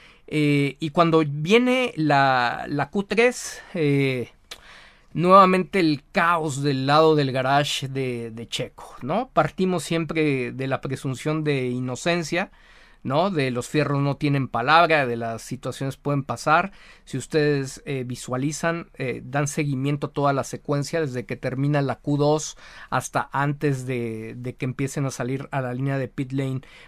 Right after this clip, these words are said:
para la Q tres los pilotos clasificados,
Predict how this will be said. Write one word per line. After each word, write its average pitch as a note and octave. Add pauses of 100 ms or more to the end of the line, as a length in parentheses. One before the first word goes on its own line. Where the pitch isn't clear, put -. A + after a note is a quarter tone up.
(100)
para C3
la B2
Q C#3+
tres C3
los B2+
pilotos C3+
clasificados, C#3+